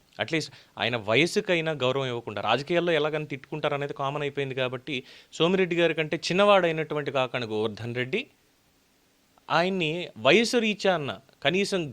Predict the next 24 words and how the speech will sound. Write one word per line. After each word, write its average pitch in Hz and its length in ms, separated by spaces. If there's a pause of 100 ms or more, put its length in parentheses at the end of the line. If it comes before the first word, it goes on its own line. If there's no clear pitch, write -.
"గారు, 151 400
సోమిరెడ్డి 139 540
గారు" 135 460
అని 151 100
కూడా 139 180
సంబోధించకుండా 117 1120 (420)
ఇష్టం 190 320
వచ్చినట్టు 170 420
చేసినటువంటి 139 440
వ్యాఖ్యల 117 400
మీద 131 220
ఒక 117 360
కేసు 147 360
నమోదైంది. 95 480 (120)
అది 135 160
ఒకటైతే, 117 680 (920)
అంతకుముందు 185 560 (360)
సోమిరెడ్డి 226 440
చంద్రమోహన్ 202 380
రెడ్డి 175 160
గారు 175 160
ఏకంగా 156 260
కబ్జాలు 151 460
చేసేశారు, 143 640